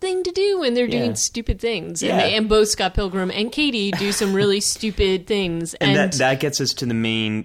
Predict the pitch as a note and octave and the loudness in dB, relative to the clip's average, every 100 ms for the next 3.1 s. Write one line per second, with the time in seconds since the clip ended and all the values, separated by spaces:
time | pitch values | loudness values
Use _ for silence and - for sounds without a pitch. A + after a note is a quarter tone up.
0 | - D#3 D3+ G#2 - - - - - G#2+ | -6 -4 -2 -2 -4 -4 -8 -6 -8 -6
1 | - A#2 A2 A2 G#2+ A2 G#2+ G#2 G2+ - | -2 0 2 2 0 0 0 0 -4 -4
2 | B2+ B2+ B2 B2+ A#2 B2+ A#2+ A2+ - A#1 | -2 -2 -2 -2 -2 -2 -4 -6 -10 -14
3 | - | -18